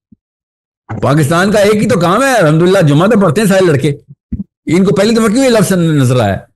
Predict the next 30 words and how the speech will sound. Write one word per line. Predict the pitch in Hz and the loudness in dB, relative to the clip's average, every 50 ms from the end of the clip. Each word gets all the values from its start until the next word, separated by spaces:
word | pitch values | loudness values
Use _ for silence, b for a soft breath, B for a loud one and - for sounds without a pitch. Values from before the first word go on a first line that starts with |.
| _ _ _ _ _ _ _ _ _ _ _ _ _ _ _ _ _ _ _ _ - - - - - - - - | _ _ _ _ _ _ _ _ _ _ _ _ _ _ _ _ _ _ _ _ -18 -16 -16 -16 -16 -12 -10 -8
अ, | |
आपने | 110 - - - 117 123 131 143 160 170 156 135 - - - - - 120 - - - | -8 -8 -6 -4 -4 -2 -2 -2 -2 -2 -2 -4 -6 -10 -12 -14 -14 -12 -12 -10 -6
जो | - 92 104 151 190 | -4 -2 0 2 2
भी, | 196 233 233 226 208 170 | 2 2 2 0 0 -2
अ, | - - _ - - - - - - - - 139 127 127 123 123 120 120 113 113 113 110 107 107 107 104 104 - - | -4 -8 _ -20 -20 -20 -20 -18 -18 -10 -6 -4 -2 -2 0 0 0 0 0 0 0 0 0 0 -2 -4 -4 -6 -4
बहाना | - 117 117 131 165 196 | -4 -2 0 0 0 0
करना | 175 180 165 175 226 | 0 0 0 0 0
है, | 254 | 0
फिक्र | 202 190 156 175 | 0 0 0 2
नहीं | 170 175 156 | 0 0 0
करें, | - 110 98 87 - - _ _ _ _ _ _ _ _ _ _ - - - - _ _ _ _ _ _ _ _ _ 107 117 110 - - | 0 -2 -2 -4 -6 -10 _ _ _ _ _ _ _ _ _ _ -20 -20 -20 -20 _ _ _ _ _ _ _ _ _ -6 -6 -4 -4 -2
असली | 160 131 156 214 220 | -2 0 2 2 2
वाला | 202 196 175 135 | 2 0 0 0
तागूत | 139 131 113 120 123 98 | 0 0 0 0 -2 -2
करें। | - 101 98 107 | -2 -2 -2 -2
आप | 127 147 160 165 | -2 0 0 0
अगर | 170 165 165 170 | 0 0 0 0
समझाते | 131 156 143 127 127 131 131 190 202 | 0 0 0 0 0 0 0 0 0
भी | 220 208 | 0 2
रहे | 214 208 | 2 2
थे | 165 190 175 | 2 0 0
तो | 165 160 - - - _ _ b b b b - | 0 -2 -4 -6 -10 _ _ b b b b -2
दोहराई | 131 139 127 127 131 151 156 | 0 2 2 2 2 0 0
करा | 135 156 151 147 147 | 0 0 0 2 0
दें | 175 220 202 | 0 0 0
असली | 151 127 - 143 143 | -2 -2 -2 0 0
वाले | 123 113 107 98 | 0 0 0 -2
तागूत | - 95 92 90 90 87 90 - | -2 -4 -4 -4 -4 -6 -8 -8
की। | 101 104 - 123 | -8 -8 -6 -4
शाबाश। | 127 107 90 85 - - - - | -2 -2 -4 -4 -8 -12 -18 -20